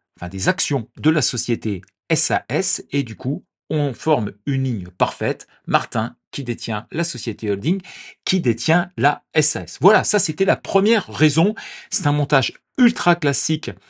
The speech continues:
dans les rachats de sociétés. On le voit fréquemment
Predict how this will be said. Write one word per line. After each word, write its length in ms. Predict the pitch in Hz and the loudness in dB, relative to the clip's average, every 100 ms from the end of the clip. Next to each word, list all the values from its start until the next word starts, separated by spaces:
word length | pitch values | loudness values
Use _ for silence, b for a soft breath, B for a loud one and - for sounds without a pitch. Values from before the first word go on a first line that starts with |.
| b b | b b
dans 340 | 101 139 127 - _ _ | 0 0 0 -6 _ _
les 340 | 90 92 85 - | -10 -10 -10 -16
rachats 540 | - 147 160 - 151 120 - | -4 2 4 4 2 0 -12
de 180 | 110 107 | -10 -8
sociétés. 680 | - 107 - 104 110 165 - | -6 -8 -6 -4 2 2 2
On 120 | - 110 | -4 -4
le 100 | 95 | -4
voit 220 | 101 87 | -4 -6
fréquemment 600 | - - 151 147 147 | -2 2 4 4 2